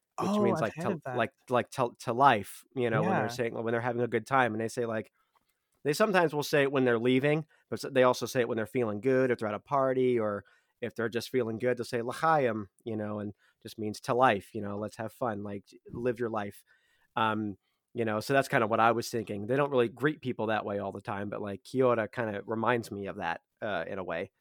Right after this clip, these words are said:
Speaker 2: Right.
Speaker 1: Um, you know, I like that. Um, so, so yeah, you've given me, and you have more for where that came from that you're gonna share with me?
Speaker 2: Oh, yeah, I've got, I've got a fair
Speaker 1: Oh.
Speaker 2: <laughs> few. <laughs>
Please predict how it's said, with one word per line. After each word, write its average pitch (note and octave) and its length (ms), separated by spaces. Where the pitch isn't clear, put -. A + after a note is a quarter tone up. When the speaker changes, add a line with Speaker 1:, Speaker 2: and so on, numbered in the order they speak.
Speaker 2:
Right. C3+ 680
Speaker 1:
Um, F2 200
you G2+ 100
know, F#2+ 240
I A2+ 120
like E3 240
that. F#2+ 360
Um, G#2 420
so, A#2+ 480
so B2 120
yeah, A#2+ 60
you've D3 180
given D#3+ 200
me, D#3 60
and C#3 180
you E3 80
have D#3+ 180
more C#3+ 240
for D3 120
where B2 140
that C#3 140
came E3 180
from E3+ 220
that C#3 80
you're C3 100
gonna C3 180
share C3 280
with D3+ 120
me? D#3+ 180
Speaker 2:
Oh, D#3+ 140
yeah, C#3 300
I've C3 100
got, C#3 320
I've D3+ 120
got D#3+ 120
a C#3+ 40
fair D3 180
Speaker 1:
Oh. D3 40
Speaker 2:
<laughs> - 0
few. C3+ 320
<laughs> D3+ 380